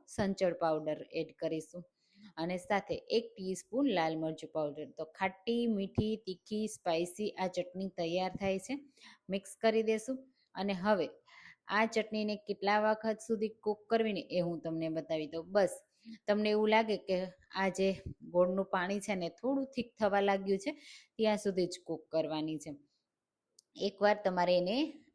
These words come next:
આંગળીથી ચેક કરી લેવાનું, કોઈ પણ તારની ચાસણી થવા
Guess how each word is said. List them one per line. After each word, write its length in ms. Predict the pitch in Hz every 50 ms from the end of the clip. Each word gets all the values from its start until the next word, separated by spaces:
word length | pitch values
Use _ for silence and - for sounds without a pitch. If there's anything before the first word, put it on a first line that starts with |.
| _ - 185
આંગળીથી 400 | 190 196 196 196 190 196 240 240
ચેક 320 | 240 - 202 180 - -
કરી 220 | - 185 180 185 185
લેવાનું, 340 | 185 185 180 180 196 220
કોઈ 160 | 214 - 202 185
પણ 200 | 185 196 196 196
તારની 320 | - 180 175 180 190 185
ચાસણી 480 | - - 165 151 147 - - 175 185 175
થવા 420 | 180 180 170 160 160 170 196